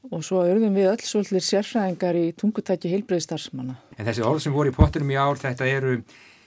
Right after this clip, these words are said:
Speaker 2: Já, þetta eru meira og minna allt orð sem að tengjast kófinu, það er smitskömm og heimkomu, smitgát og farsóttaþreyta og svo framvegis og svo framvegis.
Speaker 1: Já, þetta er einmitt þrjú af þeim orðum sem að, sem að urðu til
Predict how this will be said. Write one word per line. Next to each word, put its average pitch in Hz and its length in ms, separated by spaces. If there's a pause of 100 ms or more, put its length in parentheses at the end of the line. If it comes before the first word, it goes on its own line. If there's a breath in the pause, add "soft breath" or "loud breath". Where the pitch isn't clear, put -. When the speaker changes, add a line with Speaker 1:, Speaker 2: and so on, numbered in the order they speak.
(240 loud breath)
Speaker 2:
Já, 117 160
þetta 131 300
eru 123 100
meira 127 220
og - 20
minna 117 240
allt 110 160
orð 107 220
sem 101 100
að 101 160
tengjast 95 560
kófinu, 95 560
það 87 240
er 95 80
smitskömm 90 760
og 82 280
heimkomu, 92 720 (500 loud breath)
smitgát 92 880
og 87 80 (320 loud breath)
farsóttaþreyta 98 800
og 101 160
svo 107 100
framvegis 104 460
og 117 80
svo 127 160
framvegis. 73 540 (580 loud breath)
Speaker 1:
Já, - 80
þetta 185 280
er 160 120
einmitt 175 200
þrjú 196 320
af 160 120
þeim 190 200
orðum 180 240
sem 160 140
að, 160 200
sem 160 180
að 151 320
urðu 180 260
til - 440